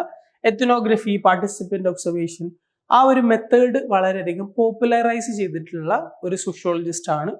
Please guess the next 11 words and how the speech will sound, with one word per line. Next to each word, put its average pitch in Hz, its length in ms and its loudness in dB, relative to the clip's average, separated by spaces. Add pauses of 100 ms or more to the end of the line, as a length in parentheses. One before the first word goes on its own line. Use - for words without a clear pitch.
(140)
അദ്ദേഹം. 135 360 -10 (640)
അതുപോലെ 202 340 2 (140)
അദ്ദേഹം 214 340 2
സ്റ്റഡി 208 320 4
നടത്തിയത് 196 420 -4 (180)
ട്രോബ്രൈഡ് 202 680 0 (160)
ഐലൻഡേഴ്സിന്റെ 165 720 -4 (100)
ഇടയിലായിരുന്നു. 151 640 -6 (640)
അദ്ദേഹം 240 260 2 (100)
കുലാറിങ്ങിനെ 196 680 4
കുറിച്ച് 156 300 -8